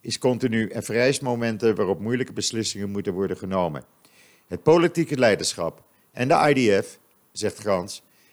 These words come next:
"hebben vannacht de juiste beslissing genomen om omwille van de veiligheid van de Israëlische burgers en inwoners van het zuiden deze man om te brengen."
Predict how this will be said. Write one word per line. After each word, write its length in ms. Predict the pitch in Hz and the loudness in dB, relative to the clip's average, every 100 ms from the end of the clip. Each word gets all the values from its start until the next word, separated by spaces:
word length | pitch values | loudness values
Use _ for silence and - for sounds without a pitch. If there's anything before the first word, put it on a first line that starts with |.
| _ | _
"hebben 220 | - 131 | 0 0
vannacht 340 | 131 131 101 - | 2 2 2 0
de 80 | |
juiste 360 | 90 107 135 139 | 2 4 4 0
beslissing 500 | 123 107 120 117 101 | -2 -2 -4 -6 -8
genomen 500 | 113 107 104 101 101 - | -4 0 0 0 -6 -4
om 180 | 117 104 | -2 0
omwille 360 | 95 104 139 | 0 0 0
van 140 | 147 131 | -2 -4
de 80 | 120 | 0
veiligheid 500 | 127 127 113 113 110 | 2 2 2 -2 -2
van 220 | 113 104 | -6 -6
de 100 | 107 | -4
Israëlische 500 | 110 107 98 87 101 | -4 -2 -4 -6 -6
burgers 520 | 90 95 85 87 - _ _ _ _ - | -2 -2 -2 -8 -12 _ _ _ _ -4
en 180 | 120 | -4
inwoners 600 | 117 117 101 101 92 92 - | -2 -2 2 2 0 -4 -4
van 180 | 98 | -4
het 120 | 87 - | -4 -2
zuiden 380 | 95 85 82 | 0 2 0
deze 280 | 80 87 82 | -2 -2 -4
man 200 | 85 92 | -8 -10
om 160 | - 127 | -8 -8
te 100 | 110 | -2
brengen." 320 | 110 107 | 0 0